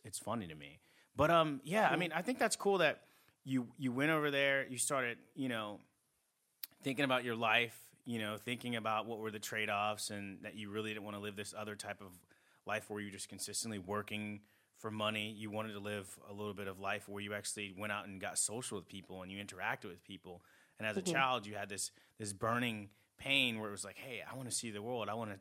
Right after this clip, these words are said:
Speaker 1: I wanna do things." And when you finally got out there,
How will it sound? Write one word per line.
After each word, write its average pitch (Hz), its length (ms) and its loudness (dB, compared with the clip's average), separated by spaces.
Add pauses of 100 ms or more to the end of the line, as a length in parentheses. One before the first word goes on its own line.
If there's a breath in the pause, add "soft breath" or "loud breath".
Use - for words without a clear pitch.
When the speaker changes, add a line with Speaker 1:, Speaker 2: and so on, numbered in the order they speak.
(140)
Speaker 1:
I 113 60 -4
wanna 110 180 -2
do 143 180 2
things." 101 280 -4
And 101 60 -8
when 101 80 -8
you 98 60 -8
finally 143 380 0
got 131 160 4
out 156 220 4
there, 98 340 0